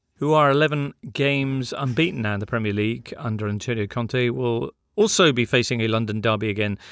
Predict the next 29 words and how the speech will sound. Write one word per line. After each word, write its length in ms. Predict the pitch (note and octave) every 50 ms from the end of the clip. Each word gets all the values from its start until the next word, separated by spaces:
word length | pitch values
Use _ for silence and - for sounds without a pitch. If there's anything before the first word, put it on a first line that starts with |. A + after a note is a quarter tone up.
| - - _
this 320 | - A2 A#2 F#3+ G#3 - -
weekend 680 | C3+ A2 F#2 - - A#2 A2 A2 A2+ A#2 A#2 A2+ - - -
when 420 | C3+ A2 A#2+ B2 B2 B2 A#2+ A2+
they 720 | A#2+ C3+ C3+ C3+ C#3 C#3 C3+ C3+ C3+ C3 C#3 C3+ C#3 C3+ - _ _ _ _ _ _
face 460 | _ - - C#3+ C#3 C#3 C3 - -
Fulham. 540 | - - - F3 E3 D3+ A#2+ F#2 E2+ E2 E2 _ _ _ _ _ _
That's 380 | - C3+ A2+ A2+ A#2 - - -
Saturday, 640 | - - - - - D3+ D3 - D3+ C3 C#3 C3+ B2+
three 200 | - - D3 C#3
o'clock 260 | - - C3+ - - - - - - - -
at 160 | - D3 -
home. 580 | - - - - D#3+ D#3+ C#3 A2+ F#2+ F2 E2+ F2 _ _ _ _ _ _
Fulham, 640 | _ - - - - G#3+ B3 A3+ C3+ F2+ E2 F2 - _ _ _ _ _ _ _ _ _ _ _ _ _ _ _ _ -
hmm, 420 | D#3+ F#3+ F#3 C#3+ A2+ G2 F2+ G2+
they, 380 | G#2+ F3 F3+ F3+ F3 F3 E3+ E3+
uh, 160 | E3 D#3+ - - _ _ _ _ _ _ - -
gave 280 | - F3+ E3+ C3+ - -
Brighton 320 | - G#3 G#3+ - - C3+
their 120 | C3 D#3 D#3
first 340 | - - - F3 F#3+ F#3+ -
defeat 280 | - D#3+ F#3 G3 F#3+ D#3
of 60 | D3
the 80 | D3+
season 480 | C3 - F3+ G3+ B3 G#3 - F3+ B2+ G#2
midweek. 400 | F#2 F2+ F#2 F#2 F#2+ F2 F3+ D#3+
Did 120 | C3+ F3 G3+
anybody 260 | G#3 G3 F#3+ G3 F#3+
catch 320 | - F#3+ D#3+ A#2+ - -
this? 260 | - A#2 A#2+ - -